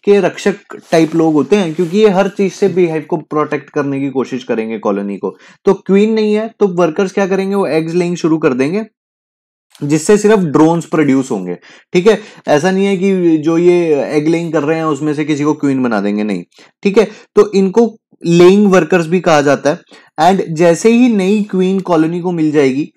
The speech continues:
ये सारे जो ड्रोन्स हैं, ये सारे जो एग्स हैं जो आपके वर्कर बी ने ले किए हैं, इन सबको मार दिया जाएगा,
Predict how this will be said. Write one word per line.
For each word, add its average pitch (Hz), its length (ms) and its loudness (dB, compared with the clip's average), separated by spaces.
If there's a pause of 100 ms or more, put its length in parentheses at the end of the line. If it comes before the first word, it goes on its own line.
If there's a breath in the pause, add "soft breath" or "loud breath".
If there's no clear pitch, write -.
(120)
ये 170 260 4
सारे 151 480 4
जो 202 140 6
ड्रोन्स 143 460 2
हैं, 127 100 2
ये 139 120 2
सारे 147 340 4
जो 175 140 4
एग्स 127 360 0
हैं 113 180 -2 (720)
जो 151 460 2 (440 loud breath)
आपके 135 400 2
वर्कर 151 340 0
बी 143 160 0
ने 143 320 -4
ले 135 220 2
किए 139 260 -4
हैं, 110 120 -10
इन 160 140 -6
सबको 190 300 0
मार 147 240 2
दिया 123 200 2
जाएगा, 87 380 -4